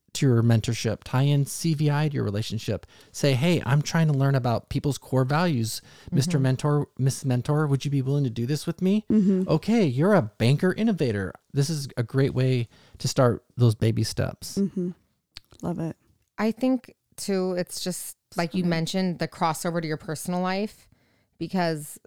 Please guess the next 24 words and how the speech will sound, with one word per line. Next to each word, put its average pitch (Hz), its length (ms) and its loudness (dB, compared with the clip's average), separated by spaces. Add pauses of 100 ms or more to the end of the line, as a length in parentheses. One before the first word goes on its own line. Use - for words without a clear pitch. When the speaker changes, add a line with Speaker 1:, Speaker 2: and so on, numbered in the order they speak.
(300)
Speaker 2:
coming 190 320 0
from 175 400 -4 (220)
ten 180 320 -6
and 170 120 -2
a 170 40 -2
half 165 380 -6
years 165 400 -4
of 156 180 -6
working 160 300 -6
in 160 80 -4
a - 20 -6
hospital 160 460 -6
and 156 80 -2
working 147 240 -6
in 160 80 -4
healthcare 220 540 -2 (300)
that 165 140 -4
never 170 280 0
promoted 160 400 0
my 160 100 -2
professional 156 420 -6
growth 160 220 -2
and 165 80 -2
development, 180 500 0